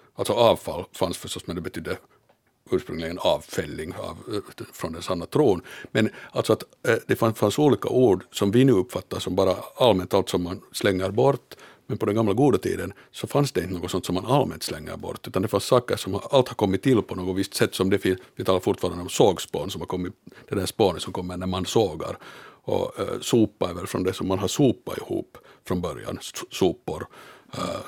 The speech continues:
eh, skräp från vad man har skrapat ihop, eh, skrapat av så här. Och poängen med att ha olika kategorier är förstås att du inte de facto kastar bort någonting, utan du an-, återanvänder allt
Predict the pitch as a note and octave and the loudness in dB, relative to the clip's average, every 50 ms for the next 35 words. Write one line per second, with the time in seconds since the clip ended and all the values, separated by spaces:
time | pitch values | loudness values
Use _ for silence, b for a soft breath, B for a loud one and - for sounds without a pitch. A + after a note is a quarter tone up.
0 | - - - F#2+ F#2+ - - - - - - G#2+ G2 F2 - - - F#2 F2+ F2+ | -14 -12 -10 -10 -10 -10 -10 -10 -6 0 4 4 4 4 2 -2 -4 -4 -4 -2
1 | F#2 F#2 F2 F2 F2+ F2+ - - - G2+ E2+ - - - E2+ - F2+ E2+ - - | -4 -4 -4 -4 -6 -6 -4 2 4 4 4 2 0 -4 -4 -4 -6 -8 -8 -10
2 | - - - C3 B2 - - - G#2 F#2+ F2+ - - G2 G#2+ G2+ F#2+ F2 - - | -8 -2 -2 -2 -2 -2 -2 2 2 2 2 2 2 4 6 6 6 4 0 -4
3 | F#2+ G2 G2 F2+ F2+ - - - - - - A#2 A2 - - - - - - _ | -2 2 2 2 0 -2 -8 -18 -10 -2 2 2 2 2 0 -10 -18 -18 -18 _
4 | _ - C#3+ D3 C#3+ - C3+ B2 G#2 F#2+ - - F#2 F#2 - - - _ _ _ | _ 2 4 4 4 4 2 0 0 0 2 2 2 2 2 -2 -10 _ _ _
5 | _ - - C#3+ D#3+ G3+ G#3+ F#2 - - - F2 - - G2+ A2 A2 G#2 F2+ F2+ | _ -2 2 4 6 6 6 4 2 -2 -6 -4 -2 0 2 2 4 4 2 2
6 | - - - - - F#2+ - - - G2+ G#2+ G#2 A2 B2 B2+ - - - _ - | -2 -8 -8 -4 -4 -4 -4 -4 -8 -6 0 2 4 4 4 2 -4 -18 _ 0
7 | - A2 - - D#3+ - - - - - G2 F2+ - - - - F#2+ A2+ C#3 C#3 | 0 2 2 2 0 0 -4 -6 -2 0 0 0 0 -2 -2 -2 0 2 0 0
8 | - - - - A2+ A2+ - _ _ - - - - - _ _ - - - B2 | 0 -2 -4 -2 -2 -2 -2 _ _ -14 -14 -14 -14 -20 _ _ -6 2 4 4
9 | B2+ B2+ D#3 F#3 F#3 C3 - D3+ C3 - - F#2 E2 D#2+ D2+ D#2+ F2 F#2 G2 F#2 | 4 6 4 4 4 6 4 4 4 4 0 -4 -4 -4 -6 -6 -4 -2 0 0
10 | F2+ - - | 0 -2 -4